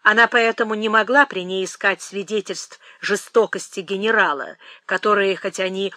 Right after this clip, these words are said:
до сих пор и остались необнаруженными, надеялась найти в виде заметок, продолженных чуть ли не до последнего вздоха.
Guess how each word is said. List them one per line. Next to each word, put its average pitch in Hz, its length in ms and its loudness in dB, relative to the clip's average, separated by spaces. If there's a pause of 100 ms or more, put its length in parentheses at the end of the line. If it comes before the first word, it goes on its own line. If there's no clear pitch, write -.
(160)
до 180 120 -4
сих - 240 -8
пор 180 200 -4
и 160 40 -4
остались 185 560 -6
необнаруженными, 254 880 -2 (460)
надеялась 214 800 2
найти 196 420 -6
в 170 40 -14
виде 196 300 -6
заметок, 180 720 -8 (460)
продолженных 208 840 2
чуть 196 300 -8
ли 220 240 2 (200)
не 196 120 -4
до 185 120 -2
последнего 180 600 -6
вздоха. - 600 -2